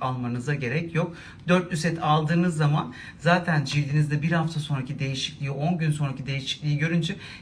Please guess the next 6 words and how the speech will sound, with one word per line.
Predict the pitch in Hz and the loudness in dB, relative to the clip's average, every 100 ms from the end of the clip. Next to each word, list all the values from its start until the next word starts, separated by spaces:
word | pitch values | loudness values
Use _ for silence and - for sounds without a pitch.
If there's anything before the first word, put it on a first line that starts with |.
| - | -4
ikinci | 151 - 175 | -4 0 0
seti | 160 165 170 | 0 -4 -2
otomatikman | 156 147 135 143 151 - 127 110 | -2 0 0 0 -4 -2 -2 0
vereceksiniz. | 107 98 107 - - 165 - - - - 135 | -2 -6 -6 -6 -6 -6 -8 -14 -16 -10 -6
Mesela | 131 127 127 120 | -4 -4 -4 -2
Vileb'in | 143 143 135 143 147 | 0 0 0 -2 -4